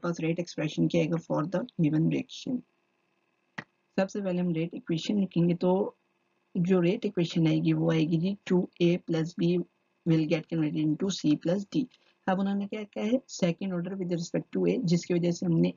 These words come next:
ए के साथ जो है वो number टू यानी कि टू moles of A plus one mole of B will get converted into one mole of C plus one mole of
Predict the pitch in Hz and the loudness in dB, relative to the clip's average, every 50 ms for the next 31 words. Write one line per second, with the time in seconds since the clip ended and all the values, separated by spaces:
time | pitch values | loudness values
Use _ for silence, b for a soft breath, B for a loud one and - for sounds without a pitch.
0 | - 180 180 185 - 190 180 175 - 170 156 156 151 - 156 151 147 151 180 190 | 2 2 2 2 2 -2 -6 -6 -6 -6 -4 -4 -4 -2 -2 0 0 0 0 -2
1 | 233 202 160 147 147 151 151 160 160 - - 175 190 185 170 151 151 160 160 180 | 2 4 4 6 6 6 6 4 2 0 -2 0 2 2 2 2 2 2 0 0
2 | 175 170 - 180 185 202 190 165 151 151 160 160 - - 160 156 156 - _ - | -2 -2 0 0 0 2 4 4 4 4 4 2 2 0 -2 -2 -2 -4 _ 0
3 | 170 175 190 226 262 _ _ - 160 147 147 147 - - - - _ _ _ _ | 2 2 2 2 0 _ _ -2 0 0 0 0 -4 -12 -20 -20 _ _ _ _
4 | - 156 147 160 185 196 185 165 151 147 160 - - - 165 160 151 156 165 170 | -4 0 2 2 4 4 4 2 2 2 -2 -4 -6 -8 -8 -2 0 2 2 4
5 | 160 156 151 147 - 175 - - 165 151 151 151 - 170 165 156 151 156 - 156 | 4 4 2 2 0 -2 -2 0 0 0 0 0 0 0 2 2 2 2 0 0
6 | 151 147 151 165 165 151 151 147 151 - - - 170 175 180 - - - 285 - | 0 0 0 2 2 2 2 2 0 -2 -4 -2 -2 -2 -2 -2 -4 -4 -4 -4
7 | - - - 277 - - - 302 277 - 214 | -4 -4 -2 -2 0 2 2 2 2 0 -2